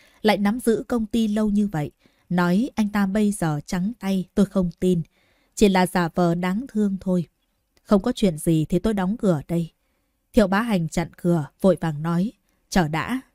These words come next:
anh chỉ muốn nói hai câu thôi." "Anh nói đi." "Anh biết trước đây anh đã sai đến mức nào."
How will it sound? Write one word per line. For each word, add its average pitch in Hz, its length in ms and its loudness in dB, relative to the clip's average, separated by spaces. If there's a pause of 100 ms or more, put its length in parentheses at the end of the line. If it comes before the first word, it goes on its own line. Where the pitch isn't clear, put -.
anh 208 140 2
chỉ 185 140 0
muốn 202 240 0
nói 226 220 0
hai 214 260 -4
câu 196 240 -2
thôi." 185 220 -4 (540)
"Anh 175 180 0
nói 165 260 0
đi." 165 240 -4 (580)
"Anh 170 240 0
biết 214 200 0 (180)
trước 254 220 2
đây 180 360 2
anh 185 180 0
đã 190 140 -4
sai 202 280 -2
đến 214 220 2
mức 320 200 -4
nào." 151 280 -4